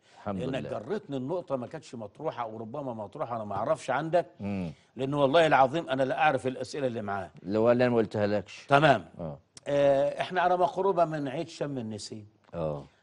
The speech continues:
Speaker 2: هيطلع لك حناجر السلفية في اسكندرية وفي عابدين والزيتون ومش عارف فين، ويقول لك كفر وشرك والبيض والفسيخ والرنجة. أقول له حاسب، حاسب، حاسب.
Speaker 1: مم.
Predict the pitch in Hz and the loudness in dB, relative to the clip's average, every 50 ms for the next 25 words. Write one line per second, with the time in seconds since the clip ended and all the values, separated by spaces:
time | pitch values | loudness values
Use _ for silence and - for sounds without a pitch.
0 | _ - - 160 170 180 185 185 185 - 190 208 202 196 185 180 165 - - - | _ 0 6 8 8 10 8 6 4 2 4 6 6 8 8 8 6 4 4 -4
1 | - 180 175 180 185 190 196 190 185 180 160 180 170 170 160 - - - 165 160 | 2 2 4 4 4 4 4 4 4 2 2 0 0 0 -2 -4 -4 -4 -4 -2
2 | 151 143 - 170 175 165 151 - 156 143 - - 160 147 143 131 156 - 165 170 | -2 -6 -2 0 0 0 0 -2 -8 -10 -8 -8 -6 -6 -4 -4 -4 -2 -2 -2
3 | 165 160 156 151 139 - 123 131 143 254 233 113 117 160 170 170 160 156 156 131 | -2 -2 -2 -2 -2 0 2 2 2 2 2 -4 -6 -4 -4 -4 -2 -4 -4 -4
4 | 113 123 151 139 - - 156 165 170 160 156 147 147 143 143 - - 139 147 143 | -4 -4 -4 -4 -4 -4 -6 -4 -4 -4 -4 -6 -6 -6 -8 -4 -2 -2 -2 -2
5 | 143 - - - 165 165 170 165 170 185 175 165 165 151 - - - - _ _ | -4 -8 -8 -6 -4 -4 -4 -2 -2 -4 0 2 0 0 0 -4 -20 -20 _ _
6 | _ - 196 214 196 - - 151 160 165 160 135 - - 175 180 190 165 127 - | _ 6 6 6 6 6 2 -2 0 0 0 -2 -4 0 4 4 4 4 0 -4
7 | 170 170 170 175 165 151 131 127 185 190 190 185 185 160 175 170 160 - - 180 | -4 -2 0 0 -2 -2 0 2 4 6 8 6 6 6 2 0 0 -2 -4 -6
8 | 165 135 135 170 196 190 - - 160 170 160 156 185 180 175 151 170 160 - _ | -6 -4 -4 -2 -2 -2 -2 0 0 0 0 0 -2 -4 -4 -4 -6 -6 -6 _
9 | _ _ - 175 180 185 135 - - 135 123 110 - - - _ _ _ _ - | _ _ -14 -12 -10 -8 -10 -10 -10 -12 -12 -12 -14 -16 -20 _ _ _ _ -12
10 | 143 156 160 170 - - 139 - - - - 98 92 - - 85 120 87 80 76 | -8 -8 -8 -8 -8 -12 -18 -18 -14 -12 -12 -12 -12 -12 -16 -16 -14 -12 -12 -14